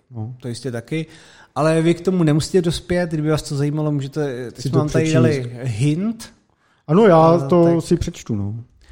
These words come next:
Speaker 2: tak se můžete na to mrknout.
Speaker 1: Já si to dám do mobilu a budu si to číst. Sto stránek se dá.
Speaker 2: No, no, mobil, nevím, jestli úplně.
Speaker 1: No, uvidíme. Otevřu si to a pak zjistím.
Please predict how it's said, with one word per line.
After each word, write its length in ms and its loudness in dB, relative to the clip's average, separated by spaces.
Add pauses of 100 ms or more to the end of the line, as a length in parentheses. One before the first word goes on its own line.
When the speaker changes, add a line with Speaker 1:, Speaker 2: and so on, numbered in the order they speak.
(320)
Speaker 2:
tak 140 -18
se 100 -8
můžete 300 -6
na 100 -2
to 140 -6
mrknout. 680 -10 (600)
Speaker 1:
Já 200 2
si 180 -4
to 520 0 (580)
dám 240 0
do 100 2
mobilu 480 0
a 40 -6
budu 180 -8
si 140 -14
to 100 -10
číst. 420 -16 (600)
Sto 240 -6
stránek 400 -6
se 140 -10
dá. 280 -10 (920)
Speaker 2:
No, 520 -6
no, 180 -10 (260)
mobil, 420 -8
nevím, 300 -10
jestli 240 -12
úplně. 360 -10 (1600)
Speaker 1:
No, 180 -6
uvidíme. 460 -4 (300)
Otevřu 380 -8
si 180 -10
to 140 -8
a 40 -10
pak 200 -8
zjistím. 520 -10